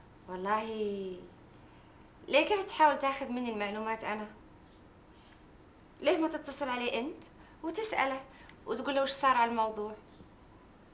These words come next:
لا، مو انتقام، بس كذا. أنت ما سألتني يوم رحت طلبتني منه. طبعًا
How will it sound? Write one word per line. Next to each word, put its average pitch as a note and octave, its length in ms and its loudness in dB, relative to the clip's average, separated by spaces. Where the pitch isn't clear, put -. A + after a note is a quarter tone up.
لا، A3 420 0
مو A#3 140 0
انتقام، G#3+ 540 -2
بس C4+ 220 -2
كذا. A#3 340 -4
أنت D#4+ 220 4
ما F4+ 160 6
سألتني C4 520 0
يوم A#3 180 2
رحت A#3 240 -8
طلبتني A3 380 0
منه. A3 180 -8
طبعًا G3 680 0